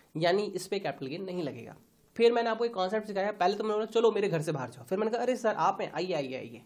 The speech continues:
तो अब कह रहा है कि पर्सनल में से तो हटा दो, पर्सनल इफेक्ट वाले में से, लेकिन फिर छह चीज़ों को इसने कहा वापस आ जाओ कैपिटल एसेट के अंदर। कौन है वो चीज़, चीज़ें? तो वो छह चीज़ें ये हैं, ये चीज़ें कैपिटल एसेट मानी जाती हैं।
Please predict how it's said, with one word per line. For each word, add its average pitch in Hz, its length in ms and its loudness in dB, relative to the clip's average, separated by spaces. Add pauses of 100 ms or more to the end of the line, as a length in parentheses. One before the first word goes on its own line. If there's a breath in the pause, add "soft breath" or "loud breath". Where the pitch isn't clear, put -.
(640 loud breath)
तो 202 100 6 (240)
अब 220 200 8 (420 loud breath)
कह 190 100 6
रहा 208 80 6
है 220 60 2
कि 240 120 -6
पर्सनल 226 480 0 (180)
में 190 140 2
से 196 120 -6
तो 233 100 2
हटा 143 260 2
दो, 151 100 0
पर्सनल 156 300 -4
इफेक्ट 156 280 -2
वाले 143 160 0
में 139 60 -2
से, 147 140 -6
लेकिन 185 280 0
फिर 269 300 -2 (360 loud breath)
छह 247 240 4
चीज़ों 196 300 0
को 208 160 -2
इसने 208 200 -4
कहा 220 120 -2
वापस 196 340 0
आ 180 60 2
जाओ 196 160 -2
कैपिटल 170 320 -6
एसेट 160 240 -6
के - 120 -10
अंदर। 139 260 -6 (380 loud breath)
कौन 202 180 8
है 220 60 8
वो 226 120 4
चीज़, 220 260 -4
चीज़ें? 208 300 -2 (160)
तो 175 80 -4
वो 196 100 2
छह 175 200 -2
चीज़ें 190 280 -4
ये 175 140 -2
हैं, - 240 -8 (360)
ये 165 220 2
चीज़ें 220 280 -2
कैपिटल 185 280 0
एसेट 185 240 -8
मानी 156 180 2
जाती 120 240 -6
हैं। 110 160 -14